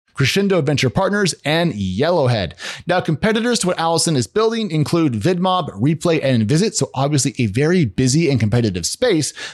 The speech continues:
but this is another example of A I at work, or, you know, the very reason why folks think that Open A I is going to be big news.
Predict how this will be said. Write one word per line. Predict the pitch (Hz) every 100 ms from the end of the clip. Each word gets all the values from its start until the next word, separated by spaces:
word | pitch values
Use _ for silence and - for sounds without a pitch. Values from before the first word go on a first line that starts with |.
| -
but | 156
this | 220 226
is | 196 175
another | 165 185 240
example | 190 151 151 175 131
of | -
A | 180 190
I | 160 147
at | 127 110 131
work, | 202 117 -
or, | 170 131 107 -
you | 143
know, | 147 98 123 - _
the | 135 139
very | 190 247 254
reason | 190 196 202
why | 175 175 190
folks | - 175 175 -
think | 165
that | 135 - 208
Open | 220 165
A | 131 165
I | 180 117
is | 104 120
going | - 196 214
to | 113
be | 123 120 _ - 85
big | 131 127 107
news. | 117 90 67 -